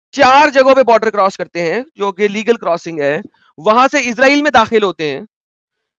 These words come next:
इजराइल में daily नौकरी करते हैं, वहां से पैसे कमाते हैं, फलस्तीन में आके spend करते हैं, जिसका tax हमास लेता है,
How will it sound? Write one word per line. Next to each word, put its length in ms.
इजराइल 420
में 160
daily 280
नौकरी 300
करते 380
हैं, 160
वहां 320
से 120
पैसे 380
कमाते 480
हैं, 120
फलस्तीन 720
में 80
आके 240
spend 320
करते 280
हैं, 240
जिसका 340
tax 360
हमास 360
लेता 260
है, 240